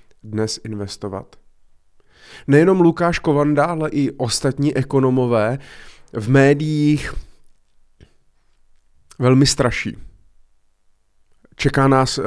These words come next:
propad do recese, čeká nás největší krize za posledních třicet, čtyřicet, padesát let, obrovská inflace, velký nárůst, eh, cen a propad se do chudoby. Co to ale vlastně ve skutečnosti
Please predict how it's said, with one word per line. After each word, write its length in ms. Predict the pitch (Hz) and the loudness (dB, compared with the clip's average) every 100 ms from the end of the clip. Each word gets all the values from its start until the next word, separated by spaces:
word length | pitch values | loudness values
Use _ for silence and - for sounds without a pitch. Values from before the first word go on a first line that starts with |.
| 120 | -2
propad 380 | 117 123 123 131 | 0 -2 0 0
do 160 | 120 131 | 2 2
recese, 680 | 165 170 156 - 151 147 143 | 2 0 -6 -4 -4 -4 -6
čeká 340 | 127 - 123 | -8 -6 -6
nás 260 | 120 113 123 | -6 -6 -4
největší 520 | 123 123 123 - 117 | -4 -2 -4 -6 -10
krize 440 | - 127 113 123 - - - - | -4 -2 -2 -4 -6 -20 -20 -12
za 180 | 110 113 | -8 -8
posledních 680 | 117 - 113 107 110 101 | -8 -10 -8 -8 -6 -8
třicet, 460 | - 139 135 110 - | -6 -6 -4 -6 -6
čtyřicet, 680 | - - 143 135 - 101 - | -6 0 2 2 -2 -8 -6
padesát 640 | - 123 117 - 107 104 | -4 -4 -4 -6 -6 -6
let, 220 | 113 104 - | -6 -8 -6
obrovská 600 | 143 139 113 - 117 107 | -4 -2 -4 -6 -6 -6
inflace, 680 | 113 107 - 107 - 101 98 - - - - _ _ _ - | -6 -12 -10 -10 -8 -10 -12 -18 -20 -20 -20 _ _ _ -14
velký 480 | 120 143 147 147 147 | 2 6 6 2 -2
nárůst, 520 | 139 143 139 - - | 0 2 0 -2 -4
eh, 180 | 117 110 - | -2 -2 -4
cen 460 | - 143 143 147 147 - _ _ - | 0 2 2 0 -4 -20 _ _ -6
a 420 | 117 113 110 - _ | 0 0 0 -6 _
propad 460 | - 135 131 127 117 | -2 0 2 -2 -2
se 300 | - 117 104 | -4 -4 -4
do 340 | 110 107 98 101 _ | -6 -4 -4 -8 _
chudoby. 640 | - - 107 101 98 95 - _ _ _ _ _ _ _ _ _ _ _ - | -12 -8 -4 -4 -4 -8 -10 _ _ _ _ _ _ _ _ _ _ _ -8
Co 140 | 139 | -2
to 100 | 208 | 2
ale 160 | 247 202 | 4 4
vlastně 260 | 156 170 | 2 2
ve 100 | 139 | 0
skutečnosti 840 | 135 139 147 165 139 131 - 131 | 0 -2 -4 -4 -4 -4 -4 -4